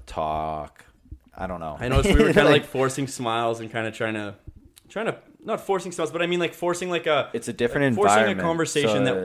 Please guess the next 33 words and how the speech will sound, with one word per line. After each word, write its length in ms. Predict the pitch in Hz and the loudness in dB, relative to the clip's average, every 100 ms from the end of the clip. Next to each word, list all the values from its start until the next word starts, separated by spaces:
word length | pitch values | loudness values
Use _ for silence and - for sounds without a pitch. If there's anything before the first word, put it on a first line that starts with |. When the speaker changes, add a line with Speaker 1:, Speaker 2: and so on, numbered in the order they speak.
| 87 | -4
Speaker 2:
that 60 | |
re-, 100 | 127 127 | -4 -2
didn't 220 | 131 139 | -2 -2
really 160 | 135 | 0
have 120 | 123 117 | 2 2
a 40 | |
whole 120 | 117 | 2
lot 80 | 117 | 0
of 60 | 101 | -2
substance 460 | - 101 - 123 - | -4 -6 -6 -10 -8
to 120 | 127 | -8
it, 60 | |
just 220 | 120 107 - | -6 -8 -6
so 120 | 107 | -6
we 100 | 104 | -8
could 120 | 107 | -6
Speaker 1:
It's 60 | 120 | -4
Speaker 2:
talk 0 | |
to 60 | 107 | -2
talk. 60 | |
Speaker 1:
basically 720 | 113 127 - 101 143 139 117 - | 0 0 -2 -2 -2 -2 -4 -8
we 120 | 107 | -4
were 100 | 107 | -4
being, 480 | 95 101 101 101 98 - | -4 -6 -6 -6 -8 -6
we 120 | 98 | -4
were 100 | 101 | -4
in 200 | 98 95 | -4 -4
a, 540 | 90 87 85 82 82 - | -4 -4 -4 -4 -6 -8
a 60 | 95 | -8
different 340 | 95 92 95 | -4 -4 -6
environment 480 | 90 87 87 92 95 | -6 -4 -4 -6 -10
and 160 | 90 87 | -10 -8
wa-, 180 | 90 | -8